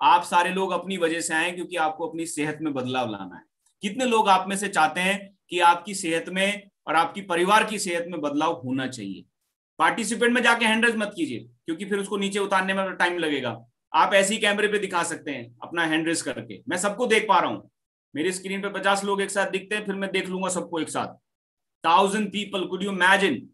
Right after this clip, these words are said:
मैं इतना बड़ा व्यक्ति नहीं था कि मुझे दो लोग भी सुने, पर आज हजार लोग online basis पे सुन रहे हैं। Is the power, is the power of online, virtually,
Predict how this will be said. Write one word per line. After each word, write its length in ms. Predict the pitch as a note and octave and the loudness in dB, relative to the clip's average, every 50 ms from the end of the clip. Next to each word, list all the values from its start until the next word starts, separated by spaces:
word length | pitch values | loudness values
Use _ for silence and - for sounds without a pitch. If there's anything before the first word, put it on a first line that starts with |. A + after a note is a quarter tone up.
| _ _ _ _ _ _ _ _ _ _ _ - | _ _ _ _ _ _ _ _ _ _ _ -4
मैं 200 | C3+ E3 F3+ F#3 | -2 0 0 0
इतना 200 | F#3 G3 G3+ G3 | 0 0 0 2
बड़ा 180 | G3 F#3+ G3+ | 4 4 4
व्यक्ति 340 | G3 F#3+ F#3+ F#3+ F#3+ G3+ G3+ | 4 2 0 -2 -4 -6 -6
नहीं 200 | G3 F#3+ G3 G3+ | -4 -4 -4 -2
था 160 | G3 G#3 G3+ | 0 0 0
कि 140 | G3+ F#3+ G3+ | 0 0 -2
मुझे 280 | G3 G3 G3 F#3+ G3 G3+ | -4 -4 -2 -2 -2 0
दो 160 | G3 F#3+ G3 | 0 0 2
लोग 280 | G3 F#3+ G3 G3 G3 F#3+ | 2 2 2 2 0 0
भी 80 | G3+ | -2
सुने, 480 | F#3+ F#3 F#3 F#3+ F#3+ F#3 D3+ G#2 F#2+ - _ _ _ _ _ _ _ _ | -2 0 2 2 2 2 2 0 -6 -10 _ _ _ _ _ _ _ _
पर 120 | - C3+ D3 | -6 -2 2
आज 240 | D#3 E3+ E3+ D#3 | 2 2 2 2
हजार 440 | C#3+ C#3+ C3+ D3 E3+ F#3 G3 - F#3+ | -2 -6 -2 2 4 6 6 6 4
लोग 380 | F#3 F#3 F#3+ G3 F#3+ F#3+ - F#3+ | 2 0 0 0 0 -2 -6 -4
online 460 | F3 F3+ F#3+ G3 G3 G3 F#3+ G3 G3 | 0 0 2 2 2 2 0 0 -2
basis 400 | F#3+ F3+ F3+ F3 F#3 F#3+ F3+ - | -2 -4 -4 -4 -4 -6 -8 -8
पे 120 | - F#3 | -8 -8
सुन 240 | F3+ F#3 F3+ F3+ F3+ | -6 -6 -6 -4 -4
रहे 100 | F#3 F#3 | -2 -2
हैं। 80 | F3+ F3 | -4 -4
Is 60 | E3+ | -4
the 100 | F#3 F#3 | -6 -4
power, 440 | - F3 E3 E3 F3 F3+ F3+ - - - - _ _ _ _ _ _ - | 0 4 4 6 6 6 6 4 2 -4 -10 _ _ _ _ _ _ -8
is 100 | D3 C#3+ | -6 -4
the 120 | D3 F3+ - - F3 | -4 -4 -2 0 4
power 260 | E3 E3 F3 F3+ F3+ | 4 4 4 4 4
of 360 | F#3 F3+ F3+ F3+ D#3 E3 E3 | 2 0 0 -2 -4 -4 -2
online, 380 | E3+ F3 E3+ E3 D#3 B2+ - G2+ A#2 | 0 0 0 0 0 -2 -4 -6 -6
virtually, 540 | C#3+ D#3+ D#3 - - F#3 F3 D3+ D#3+ D#3 A#2 | -4 -4 -4 -4 -4 -2 0 2 2 2 0